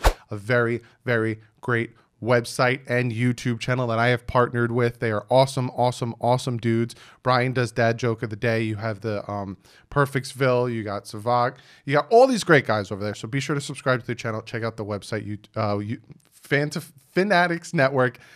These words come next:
dot com. Be sure to check them out. Fan to Fan Network. Check them out as well. They have their website. They have their live stream and their YouTube channel.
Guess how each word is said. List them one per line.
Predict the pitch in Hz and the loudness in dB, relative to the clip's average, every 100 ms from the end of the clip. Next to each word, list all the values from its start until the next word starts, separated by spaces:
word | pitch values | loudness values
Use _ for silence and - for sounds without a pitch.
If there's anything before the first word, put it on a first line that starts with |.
| - _ | -20 _
dot | 110 131 - | 6 6 6
com. | - 120 110 107 | 0 0 0 -2
Be | |
sure | 110 - 120 | -6 -2 -2
to | 120 | -2
check | - 120 - | -4 -6 -4
them | 117 113 - | -6 -6 -4
out. | 117 113 - - _ | -2 -2 -4 -20 _
Fan | 160 190 | -2 -2
to | 190 | -2
Fan | 202 180 160 | 0 2 4
Network. | 226 127 90 - | 4 2 -2 -6
Check | - 180 180 | 0 0 2
them | 170 | 0
out | 160 160 | 2 0
as | 147 | 2
well. | 147 143 | 4 4
They | 143 | 4
have | 135 123 | 2 2
their | 123 120 | 2 2
website. | 123 123 - 127 117 | 4 0 0 -2 -2
They | 117 | -4
have | 98 113 101 | -2 -2 0
their | 113 | -2
live | 107 101 110 | 0 0 0
stream | - 113 107 - | -2 -6 -8 -6
and | 107 | -8
their | 98 101 | -6 -6
YouTube | 98 - 98 - | -8 -10 -12 -12
channel. | 98 101 107 | -10 -8 -10